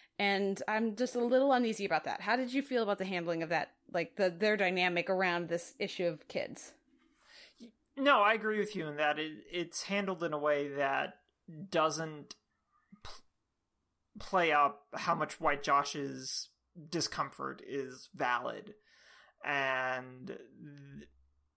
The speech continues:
Speaker 2: it gets too rounded up in, uh, Daryl's overenthusiasm as opposed to a legitimate difference between the two of them. And I think that's sort of the larger issue, that they boil, they push the kid thing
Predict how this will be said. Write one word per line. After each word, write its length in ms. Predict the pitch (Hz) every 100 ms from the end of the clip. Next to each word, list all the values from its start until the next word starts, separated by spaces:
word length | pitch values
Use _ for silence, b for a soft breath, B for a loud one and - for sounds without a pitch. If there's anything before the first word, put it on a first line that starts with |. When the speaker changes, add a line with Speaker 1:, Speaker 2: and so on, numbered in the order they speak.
| _ _ _
Speaker 2:
it 220 | 233 220 214
gets 240 | 269 -
too 260 | - 254 240
rounded 480 | 214 208 196 185
up 220 | 180 175 -
in, 640 | 175 170 165 160 156 151
uh, 140 | 147 143 139
Daryl's 1000 | 165 160 160 156 151 139 143 139 - - _
overenthusiasm 1000 | 180 160 160 135 160 151 139 135 135 135
as 180 | 135 135
opposed 360 | 143 147 135
to 80 | 151
a 20 |
legitimate 560 | 139 143 156 143 139 190
difference 720 | 143 - - - - - -
between 320 | - 139 - -
the 60 |
two 200 | - -
of 120 | 113
them. 220 | - - - B B
And 100 | -
I 40 | 196
think 160 | 196
that's 180 | 185 160
sort 160 | 190 151
of 80 | 139
the 60 |
larger 340 | 135 135 131 143
issue, 440 | 123 - 113 113 - -
that 240 | 156 139
they 340 | 147 135 139 - _ _ _
boil, 400 | 170 180 185 180 -
they 160 | 170
push 500 | 156 - - 233 -
the 140 | - 175
kid 300 | - 175 -
thing 300 | 160 147